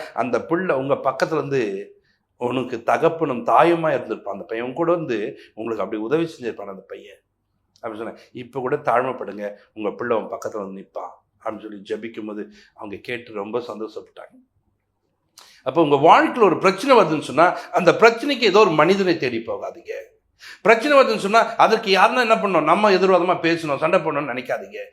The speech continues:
தேவ சமூகத்தை அண்டிக் கொள்ளுங்கள், தேவனுடைய பாதத்தை நாடுங்கள், தேவன் உங்களுக்கு உதவி செய்வார், தேவன் உங்கள் தேவையை சந்திக்க உள்ளவர். வேதத்தில் நீங்கள் பார்க்கும்போது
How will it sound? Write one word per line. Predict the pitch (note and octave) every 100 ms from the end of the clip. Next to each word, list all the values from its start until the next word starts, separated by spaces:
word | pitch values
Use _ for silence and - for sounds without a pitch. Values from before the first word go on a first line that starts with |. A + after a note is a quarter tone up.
| - _ G2+
தேவ | G#2+ A2 G#2+ A2
சமூகத்தை | G#2+ G#2 G#2+ G#2+ F#2
அண்டிக் | F#2+ G2 -
கொள்ளுங்கள், | F#2+ _ _ _ _ _ _ _ A2+
தேவனுடைய | A#2+ C3 C3+ A#2 G2+
பாதத்தை | A#2+ A#2+ - G2+
நாடுங்கள், | F#2+ G2 G2+ G2 G2 _ _ _
தேவன் | A2 C3 D#3+ F3 F3 E3
உங்களுக்கு | D3+ B2+ A2+
உதவி | A2+ A#2
செய்வார், | A2+ F#2+ - - _ _ _ - _
தேவன் | B2 E3 F#3 F#3
உங்கள் | E3 C3
தேவையை | C#3 D3+ D3
சந்திக்க | B2 B2 A2+
உள்ளவர். | G#2 - - _ _ _ _ _ -
வேதத்தில் | F3 G3 E3+ D3
நீங்கள் | B2+ A2+
பார்க்கும்போது | C3 D#3+ B2+ A2+ C3